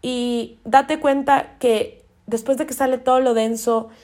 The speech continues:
y todo aquello que tenías guardado, también van a salir las emociones más sutiles y va a ser como ese pintor expresionista que está haciendo su pintura inspirándose en aquel objeto, en aquella idea, en aquella musa de su inspiración,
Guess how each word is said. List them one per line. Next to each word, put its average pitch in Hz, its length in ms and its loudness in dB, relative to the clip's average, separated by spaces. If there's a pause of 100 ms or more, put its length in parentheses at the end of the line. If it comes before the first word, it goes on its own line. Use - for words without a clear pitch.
(120)
y 240 100 -6
todo 254 160 2
aquello 269 300 0
que 254 100 0
tenías 220 280 -4
guardado, 208 520 2
también 247 280 -2
van 277 100 0
a 277 60 -2
salir 240 480 -2
las 226 180 0
emociones 220 480 -4
más 214 140 -4
sutiles 220 560 -6 (420)
y 262 100 -4
va 277 100 4
a 294 60 2
ser 302 300 0
como 247 180 0
ese 254 200 -2
pintor 233 440 0
expresionista 214 960 -6 (760)
que 254 140 2
está 254 180 2
haciendo 311 320 0
su 311 200 -6
pintura 269 600 2 (840)
inspirándose 285 1000 0
en 240 300 -2
aquel 233 320 2
objeto, 262 400 0
en 247 80 -4
aquella 240 280 -4
idea, 240 640 0 (320)
en 226 100 -4
aquella 262 260 0
musa 277 460 2
de 240 100 6
su 240 120 -2
inspiración, 233 800 -2